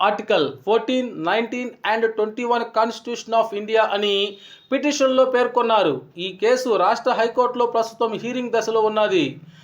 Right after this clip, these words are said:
రెండు వేల ఇరవై మూడు సెప్టెంబర్లో వాయిదా పడిన తర్వాత ఈ కేసుకు సంబంధించినటువంటి అప్‌డేట్స్ అందుబాటులో లేవు. గ్రాట్యుటీకి సంబంధించి దేశవ్యాప్తంగా అనేక రాష్ట్రాల్లో ఈ విధంగానే అమలు చేయకపోవటం వల్ల, రెండు వేల ఐదు, రెండు వేల పది మరియు రెండు వేల పదిహేను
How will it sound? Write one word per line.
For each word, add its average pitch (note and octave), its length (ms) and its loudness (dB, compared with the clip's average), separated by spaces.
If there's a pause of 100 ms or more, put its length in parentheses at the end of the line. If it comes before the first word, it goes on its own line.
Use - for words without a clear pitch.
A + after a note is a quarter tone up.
(240)
రెండు A3+ 200 0
వేల B3 160 6
ఇరవై B3+ 240 6
మూడు B3 180 2
సెప్టెంబర్లో A#3+ 580 2 (120)
వాయిదా A#3 340 2
పడిన A3+ 180 -2 (100)
తర్వాత A3 320 2 (280)
ఈ A3+ 60 -4 (120)
కేసుకు B3+ 400 0
సంబంధించినటువంటి A3 760 -2 (220)
అప్‌డేట్స్ G#3+ 440 0
అందుబాటులో A3+ 520 0 (120)
లేవు. F3+ 200 2 (640)
గ్రాట్యుటీకి C#4+ 640 2
సంబంధించి C#4 480 2 (100)
దేశవ్యాప్తంగా C4+ 760 2
అనేక B3+ 300 0
రాష్ట్రాల్లో B3+ 440 2 (100)
ఈ A3 140 0
విధంగానే B3 500 2
అమలు A#3 300 4
చేయకపోవటం A#3+ 580 2
వల్ల, A3+ 160 6 (320)
రెండు A3 220 -2
వేల A#3+ 140 2 (120)
ఐదు, A#3+ 160 -2 (100)
రెండు A3+ 220 2
వేల A#3+ 140 2 (120)
పది A3+ 220 2 (240)
మరియు A3+ 300 0
రెండు G#3+ 180 -2
వేల A#3+ 220 2
పదిహేను A#3 320 0